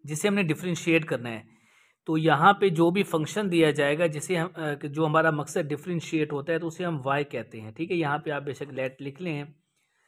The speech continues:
जब सॉल्यूशन हम स्टार्ट कर रहे हैं तो हम यहाँ पे y is equal to x square minus one over x square, और जिसके लिहाज से किया जाता है उसे हम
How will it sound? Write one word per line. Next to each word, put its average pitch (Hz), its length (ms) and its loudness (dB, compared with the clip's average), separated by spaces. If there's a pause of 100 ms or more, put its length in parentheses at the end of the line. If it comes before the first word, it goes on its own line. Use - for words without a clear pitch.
(240)
जब 131 120 -8
सॉल्यूशन 139 420 -6
हम 143 120 -4
स्टार्ट 143 400 -6
कर 135 140 -6
रहे 135 160 -10
हैं 151 200 -8
तो 151 100 -14
हम 131 220 -10
यहाँ 123 300 -8
पे 139 80 -6
y 135 280 -2
is 147 100 -6
equal 147 400 -6
to 156 220 -4 (640)
x - 240 -12
square 160 360 2 (100)
minus 143 480 -4
one 143 180 -4
over 147 240 -4
x 135 240 -8
square, 139 340 -4 (480)
और 156 120 0
जिसके 180 480 -2
लिहाज 165 520 4
से 208 180 -6
किया 175 280 2
जाता 139 340 0
है 151 220 2
उसे 175 320 -4
हम 160 260 -2